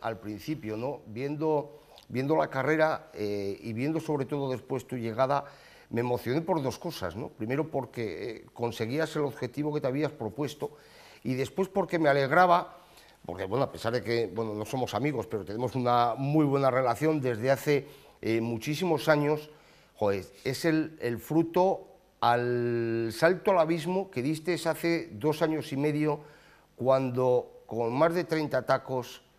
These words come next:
casado, con hijos, o sea que no es lo mismo hacerlo soltero y con veinte años, dice, bueno, voy a dar el salto, voy a intentar ser profesional, voy a intentar,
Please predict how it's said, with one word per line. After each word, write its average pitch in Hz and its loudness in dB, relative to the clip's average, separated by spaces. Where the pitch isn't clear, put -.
casado, 127 4
con 113 2
hijos, 117 0
o - -16
sea 117 -2
que 101 -8
no 127 -8
es 113 -6
lo 113 -6
mismo 120 -4
hacerlo 120 -2
soltero 120 2
y 120 -2
con 107 -6
veinte 113 -2
años, 120 0
dice, 110 -8
bueno, 117 -4
voy 127 -2
a 147 2
dar 135 2
el 117 -2
salto, 139 0
voy 156 2
a 151 4
intentar 120 -2
ser 135 -4
profesional, 113 -4
voy 156 2
a 143 0
intentar, 123 -2